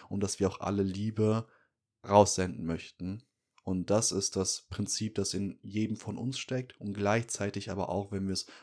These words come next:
aus uns rauszoomen in das Große und Ganze, in das Universum, dass das auch das Prinzip des Universums ist und wir eben deswegen auf die, in diesen unterschiedlichen Facetten,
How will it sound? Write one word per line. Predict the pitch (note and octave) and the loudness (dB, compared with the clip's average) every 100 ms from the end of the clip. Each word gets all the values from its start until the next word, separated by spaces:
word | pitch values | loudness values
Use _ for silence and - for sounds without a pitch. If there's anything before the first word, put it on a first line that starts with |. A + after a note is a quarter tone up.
| - | -12
aus | - G#2+ - | -2 -2 -2
uns | F#2+ G2 - F2+ | -6 -6 -8 -2
rauszoomen | F2+ A#2 - A2+ A2 A2+ A2+ _ - | 0 0 -2 -2 0 0 -2 _ -8
in | G2+ G2 F2+ | -4 -4 -4
das | F2 F#2 - | -4 -4 -4
Große | F#2+ G2+ A2 - | -8 -6 -6 -6
und | F2 F2+ | -6 -6
Ganze, | F#2 G2+ G#2+ G#2+ | -6 -6 -6 -6
in | F#2+ | -4
das | F2 - | -4 -6
Universum, | G2 F#2+ F#2 F#2 G2 G2+ G2+ G2 | -6 -4 -2 -2 -2 -2 -4 -2
dass | G2+ - | 0 2
das | G2 G2 | 2 2
auch | G2 | 2
das | F#2+ - | 2 -2
Prinzip | - F#2+ G#2 F#2+ | -2 -2 -2 -2
des | F#2 | -4
Universums | F#2 F#2+ F2 F2+ F#2+ E2+ D#2+ - | -4 -4 0 2 2 0 -6 -6
ist | E2 E2+ - - | -6 -4 -6 -6
und | F2 | -4
wir | F2+ F2 | -2 0
eben | F#2 F2+ | -2 0
deswegen | F2+ G2 - E2+ E2+ | 0 -2 -2 -4 -4
auf | E2+ - | -6 -8
die, | - | -8
in | F2+ | -4
diesen | F#2 F#2 | -2 -2
unterschiedlichen | F#2+ - G#2 G2+ F#2 G2 | -4 -4 -4 -4 -8 -10
Facetten, | - - F#2+ - F2+ | -8 -4 -4 -4 -6